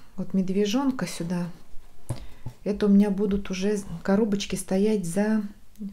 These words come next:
этими деревянными ящиками. Может быть, лисенка сюда еще.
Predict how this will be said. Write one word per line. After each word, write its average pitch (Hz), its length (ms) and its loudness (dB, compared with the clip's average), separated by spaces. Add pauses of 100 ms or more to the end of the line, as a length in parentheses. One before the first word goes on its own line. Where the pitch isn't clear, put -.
(120)
этими 196 280 2
деревянными 208 500 4
ящиками. 175 760 -2 (760)
Может 190 220 -2
быть, 185 200 -6
лисенка 196 520 0
сюда 208 280 -4
еще. 220 400 -2